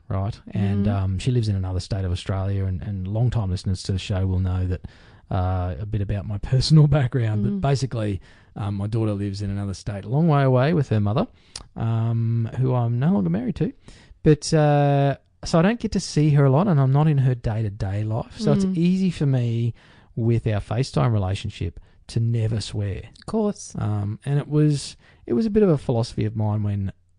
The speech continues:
Speaker 1: um, we were all in the same house years ago, not
Speaker 2: Mm.
Speaker 1: to swear in front of my young daughter, um, because, again, I didn't want her, I think, growing up to be lazy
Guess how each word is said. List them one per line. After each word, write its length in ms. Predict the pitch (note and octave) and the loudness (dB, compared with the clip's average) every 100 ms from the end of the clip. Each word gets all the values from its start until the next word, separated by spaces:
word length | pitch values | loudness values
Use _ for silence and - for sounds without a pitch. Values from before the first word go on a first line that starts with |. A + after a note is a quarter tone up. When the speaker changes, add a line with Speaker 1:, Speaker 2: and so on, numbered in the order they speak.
| - | -8
Speaker 1:
um, 400 | B2 G#2 G2 F#2+ | -4 -2 -4 -4
we 100 | G#2+ | -2
were 240 | G#2+ A2+ A2+ | 0 2 2
all 120 | A#2 | 2
in 60 | G#2 | 0
the 80 | |
same 240 | G2 A2+ G#2 | -2 -4 -2
house 440 | G2+ G2 - - | -2 -4 -8 -12
years 260 | D3+ G#2 G#2 | -10 -6 -4
ago, 420 | A2 G2+ G2 F#2 B2 | -4 -6 -6 -6 -2
not 280 | B2 A#2+ G#3 | 2 2 0
Speaker 2:
Mm. 40 | |
Speaker 1:
to 60 | - | -4
swear 200 | - A2 | -4 -6
in 60 | |
front 220 | G#2 G#2+ G#2 | -4 -4 -2
of 40 | |
my 140 | G2+ | -2
young 400 | G#2 G2+ G#2 A#2 | -2 -4 0 0
daughter, 380 | A2+ A#2 B2 B3 - - - - - | 2 0 -2 -4 -10 -20 -20 -20 -8
um, 260 | - G#2 G2+ | -4 -2 -4
because, 280 | - - B2+ | -6 -2 -2
again, 340 | - C#3+ D#3 D#3 | -2 -2 2 4
I 80 | |
didn't 340 | C#3+ E3 F3 D#3 | 4 2 2 2
want 240 | C#3 C#3+ | 4 4
her, 580 | - C#3 C3 B2 A#2+ A#2+ _ _ _ _ _ _ _ _ - | 4 2 4 4 2 0 _ _ _ _ _ _ _ _ -8
I 60 | |
think, 200 | - A3 | -2 -2
growing 380 | - F3 D3+ C3+ | 4 4 6 4
up 140 | B2+ | 0
to 100 | - | -2
be 160 | C3 A2 | -2 -2
lazy 520 | G2+ F#2+ A2 A2+ E2+ | -2 -4 -4 -4 -8